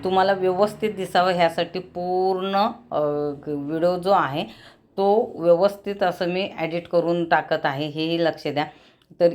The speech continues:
इथे आत्ता मी जे आहे, अ, हुकपट्टी जी आहे ती लावून घेत आहे. या व्हिडिओमध्ये सगळंच सांगितलं आहे, हुकपट्टी हे ते कसं लावायचं. तर कॉटनचं किंवा तो जो मेन फॅब्रिक आहे त्याचा तुम्ही कपडा घ्यायचा आहे. उंची जेवढी आहे तेवढे रुंदीला तुम्ही दोन इंच घेऊ शकता.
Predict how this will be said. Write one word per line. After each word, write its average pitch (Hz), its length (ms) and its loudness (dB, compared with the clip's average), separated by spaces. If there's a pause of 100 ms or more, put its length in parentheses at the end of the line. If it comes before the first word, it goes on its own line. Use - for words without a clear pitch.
इथे 175 540 -4
आत्ता 160 360 0
मी 165 280 -2 (340)
जे 165 140 2
आहे, 156 280 -4 (140)
अ, 143 300 2
हुकपट्टी 180 640 -4
जी 165 100 -4
आहे 165 100 -2
ती 165 220 -6
लावून 151 240 2
घेत 143 240 -2
आहे. 139 220 -2 (380)
या 180 60 6
व्हिडिओमध्ये 185 440 0
सगळंच 185 440 0
सांगितलं 156 420 -2
आहे, 160 100 -2
हुकपट्टी 151 720 -6
हे 147 300 2
ते 156 80 -2
कसं 151 280 -2
लावायचं. 135 420 0 (400)
तर 165 80 4
कॉटनचं 165 560 2
किंवा 170 240 0 (120)
तो 165 140 -2
जो 165 160 -2
मेन 160 280 -2
फॅब्रिक 156 400 -2
आहे 151 180 2
त्याचा 151 280 -2
तुम्ही 151 240 -4
कपडा 151 340 0
घ्यायचा 156 400 0
आहे. 143 440 -6 (180)
उंची 170 440 0
जेवढी 180 320 0
आहे 180 140 2
तेवढे 175 360 -2
रुंदीला 170 440 2
तुम्ही 175 300 -2
दोन 160 340 -4
इंच 156 260 -4
घेऊ 196 300 -4
शकता. - 400 -8